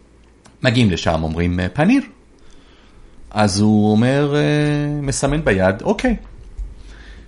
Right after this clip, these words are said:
אנחנו לא רואים שום דבר לבן. יש שם גוש שחור, <laughs> והוא פשוט בא עם מטלית,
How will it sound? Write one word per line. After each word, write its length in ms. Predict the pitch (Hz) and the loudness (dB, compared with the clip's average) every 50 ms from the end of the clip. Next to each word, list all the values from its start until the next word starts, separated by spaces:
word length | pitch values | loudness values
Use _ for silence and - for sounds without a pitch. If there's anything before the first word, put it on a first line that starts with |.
| - - - - - - - - - - - _ - _ - - - - - - _ _ _ - - - - _ _ - _ - | -14 -16 -16 -18 -20 -20 -20 -20 -20 -20 -20 _ -20 _ -20 -20 -20 -20 -20 -20 _ _ _ -20 -20 -20 -20 _ _ -20 _ -6
אנחנו 300 | - 107 117 113 - 139 | -4 -4 -4 -2 -2 -2
לא 320 | 123 135 135 135 139 139 - - | -2 0 0 0 -2 -4 -4 -8
רואים 400 | - 101 110 110 113 117 120 120 | -6 -4 -2 0 2 2 0 0
שום 240 | - - 120 123 | -2 -2 -2 0
דבר 240 | 120 110 101 107 104 | 0 0 0 -2 -2
לבן. 320 | 107 110 92 92 92 85 76 69 - - - - - - - - - - - - - - _ | 0 0 0 0 0 0 -2 -4 -10 -18 -20 -20 -20 -20 -20 -20 -20 -20 -20 -20 -20 -18 _
יש 180 | - 120 120 - | -4 -2 -2 0
שם 160 | - 139 127 | 0 0 0
גוש 260 | 107 101 120 113 - | 0 0 -2 -2 -2
שחור, 360 | - 120 - - 90 78 73 85 117 - - _ - - - - - - - - | -4 -4 -2 -2 -4 -4 -4 -8 -12 -14 -14 _ -20 -20 -20 -20 -20 -20 -16 -16
<laughs> 640 | - - - 508 508 - - 466 - - - 403 440 - | -16 -2 0 0 0 2 -2 -2 -2 -2 -8 -10 -6 -4
והוא 200 | 98 - 147 151 | -2 -2 -4 -2
פשוט 340 | - 156 - - 151 120 - | -2 -4 -2 -2 -4 0 2
בא 80 | 131 | 2
עם 140 | 127 135 127 | 4 4 4
מטלית, 480 | 117 104 - - - 85 80 - - | 2 2 0 -2 -4 -4 -4 -4 -8